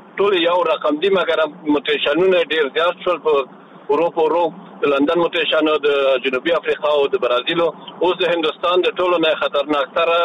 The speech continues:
او، اه، انتقال یې ډېر سریع دی. تفاوت یې همدغه دی چې ډېر زر سرایت کوي د یو نه بل ته او مریضان یې ډېر زر، اه، وخامت ته رسیږي. دا په خاطر باندې ډېر زیاته پاملرنه ورته پکار ده، اه،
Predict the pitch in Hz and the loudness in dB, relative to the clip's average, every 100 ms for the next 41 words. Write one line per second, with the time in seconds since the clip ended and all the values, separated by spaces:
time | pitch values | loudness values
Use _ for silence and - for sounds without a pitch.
0 | 165 147 139 135 - - - - 135 131 | 2 2 2 0 -4 -20 -20 -2 0 2
1 | 135 - - 285 160 190 185 143 139 - | 2 0 0 -2 -2 0 0 0 -2 -2
2 | 143 135 139 131 120 123 127 147 196 180 | -2 -2 0 0 -2 -2 -2 -2 0 0
3 | 175 170 175 175 170 160 170 147 180 156 | 0 -2 0 -2 -4 -4 -2 -2 -4 -2
4 | 143 143 170 170 185 151 151 156 151 139 | -2 0 0 -2 -6 -2 0 0 0 0
5 | 175 185 165 - - - - 151 143 151 | -2 -2 -4 -4 -12 -18 -4 0 2 2
6 | 143 139 131 156 156 139 151 127 151 147 | 2 0 0 0 0 0 0 0 -2 -2
7 | 143 - - 117 127 127 143 - 147 160 | -6 -12 -8 -2 2 2 0 0 -2 -2
8 | - 135 117 117 - - - - - 123 | -2 0 0 -2 -10 -16 -18 -18 -10 -2
9 | 143 147 - 135 120 101 104 92 - - | 0 0 -2 -4 -4 -4 -6 -8 -14 -8
10 | 139 151 - 160 160 165 165 165 165 165 | -2 -2 -2 -4 -2 -2 -2 -2 -2 -4
11 | 147 170 160 143 147 156 147 143 143 143 | -2 -2 0 -2 -2 -2 -2 0 0 0
12 | 151 151 139 135 - 127 151 147 156 147 | -2 -2 -2 -2 -4 -2 -2 0 -2 -2
13 | - - - - - - 131 | -6 -18 -20 -20 -4 0 0